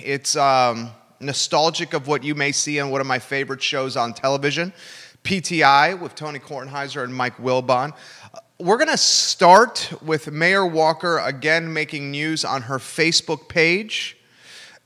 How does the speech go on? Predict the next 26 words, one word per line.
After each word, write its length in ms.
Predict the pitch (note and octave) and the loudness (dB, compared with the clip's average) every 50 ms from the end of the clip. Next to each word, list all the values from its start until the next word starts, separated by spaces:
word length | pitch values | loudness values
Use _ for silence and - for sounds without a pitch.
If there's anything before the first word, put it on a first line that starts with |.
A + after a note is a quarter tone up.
| _ | _
this 360 | - E3 D3 D#3+ F#3+ F#3 - - | -10 -2 2 4 4 4 4 0
time 460 | - F3+ F#3 F3+ F3 F3+ F#3 F3+ D#3+ | 2 4 4 6 6 6 4 2 0
about 540 | - C3 C#3+ D#3 D#3 D3+ C#3+ D3 D3 C#3+ C3+ - - | -4 -2 2 4 6 6 6 6 4 2 -2 -4 -2
a 160 | C3+ D3 C3+ | 0 0 0
lockdown 1300 | C3 C3 C3+ C#3+ C#3+ D3+ E3 F3 - - D#3+ - C#3+ - D#3+ C#3+ C#3+ D3+ D#3 E3 F3+ G3 A3 A#3 G3+ D3 A2 A2+ _ _ _ _ _ _ _ _ _ _ _ _ _ _ _ _ _ _ _ _ _ _ _ _ _ _ _ - - | 0 2 4 6 8 8 8 6 2 -8 -14 -10 -2 2 6 6 8 8 6 4 2 -2 -6 -8 -10 -12 -16 -20 _ _ _ _ _ _ _ _ _ _ _ _ _ _ _ _ _ _ _ _ _ _ _ _ _ _ _ -20 -16
to 100 | - - | -10 -8
the 80 | D3+ D3 | -4 -2
Charlottesville 540 | - - E3 D#3 D3 C#3 - - C#3+ B2+ A#2 | -2 0 2 0 0 0 -4 -8 -8 -6 -6
economy. 500 | A2 - - C#3 B2+ A#2 F#2 E2+ D#2+ - _ _ _ _ - | -6 -4 -2 0 0 0 -2 -6 -12 -16 _ _ _ _ -6
We'll 160 | C#3 D3 D3 | -2 0 0
get 220 | C#3 E3 E3+ E3 E3+ | 0 0 -2 -2 -2
to 80 | F3+ D#3+ | -4 -2
that 160 | D#3 D3+ D3 | -2 -2 -2
in 120 | C#3+ C3+ | -2 -6
a 20 | C3 | -8
matter 300 | C3 B2+ B2 A#2+ A#2+ B2 | -6 -6 -6 -6 -8 -10
of 100 | A2 A2 | -12 -12
moments. 540 | A#2+ A#2+ A#2+ A#2+ A#2 G#2 - - - - - - _ _ - | -12 -12 -12 -12 -12 -14 -12 -8 -8 -8 -8 -10 _ _ -4
We'll 360 | D3 D#3 D#3+ D#3+ D3+ A2 - | 2 4 4 4 4 2 0
discuss 600 | C3 D3 D3 - - - - G3 F#3 F#3 F#3 - | -2 -2 0 0 0 2 6 6 6 6 6 2
the 180 | - - E3 D3 | -2 -4 -2 -2
impact 420 | C#3+ D#3 C#3+ D3 D#3 C#3 C#3 - | -4 -6 -4 -2 0 0 0 -2
of 100 | C#3+ A#2 | -4 -6
a 20 | A#2+ | -2
lockdown. 640 | A#2+ A#2+ A2+ A#2 A#2+ - - C#3 C3+ C3+ D#3+ F#3+ - - - - - - - - - - - _ _ _ - | 2 2 2 2 2 0 0 0 2 2 0 -2 -6 -14 -20 -20 -20 -20 -20 -20 -20 -20 -20 _ _ _ 0
I 640 | C#3 D3+ D#3+ F3+ G3 G3 G3+ G#3 G#3 A3 A3 G3+ | 4 6 8 10 10 10 8 6 4 0 -2 -6